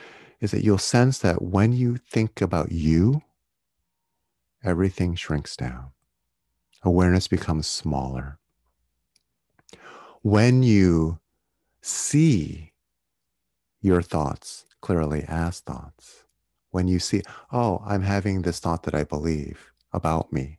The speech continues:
or about my relationship with my parents, or my relationship with this or that, you know, activity."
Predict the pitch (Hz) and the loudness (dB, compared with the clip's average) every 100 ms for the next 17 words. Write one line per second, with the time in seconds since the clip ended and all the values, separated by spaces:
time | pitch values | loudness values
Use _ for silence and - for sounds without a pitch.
0 | _ _ _ _ - 90 78 80 76 78 | _ _ _ _ -6 -2 0 -2 -2 -4
1 | - 78 78 71 - 69 67 67 - - | -6 -8 -8 -8 -6 -4 -4 -8 -16 -20
2 | - - - 90 82 76 76 76 82 - | -18 -18 -8 -2 0 2 0 0 -4 -6
3 | 71 71 73 - _ - 85 - 76 71 | -4 -4 -6 -8 _ -2 -2 0 -2 -2
4 | 69 76 - _ _ _ _ - 78 76 | -4 -8 -14 _ _ _ _ -4 -2 -2
5 | - 87 78 - 76 | -4 -4 -4 -10 -18